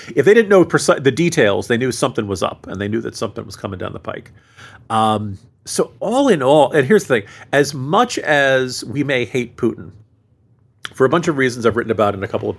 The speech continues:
of, uh, uh, columns, like, the, the odds of the next guy being that much better than Putin are not great.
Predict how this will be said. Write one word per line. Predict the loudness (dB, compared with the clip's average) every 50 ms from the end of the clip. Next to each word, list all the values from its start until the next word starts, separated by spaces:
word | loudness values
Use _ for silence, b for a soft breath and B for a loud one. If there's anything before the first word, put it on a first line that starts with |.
| -10 -8 -6
of, | -4 -4 -4 -4 -4
uh, | -4 -4 -4 -6 -8 -10 b b b b b b b b b b -8
uh, | -8 -6 -6 -6 -6
columns, | -2 0 2 2 2 2 0 -4 -8 -8 -4
like, | -2 -2 -2 -2 -4 -6
the, | 0 0 0 2
the | 2 2 2 4
odds | 4 6 6 4 4 2 0 0
of | 0 2
the | 2 0
next | 0 0 -2 -2 -2 0
guy | 2 2 4 4 4 2 2 0
being | 0 0 2 2 2 2 0 -2 -2
that | 0 0 0 0
much | -4 -4 0
better | 0 2 2 2 2
than | 0 -2 -2
Putin | -2 -4 -4 -4 -6
are | -6 -6
not | -6 -6 -6 -6
great. | -8 -8 -8 -10 -12 -16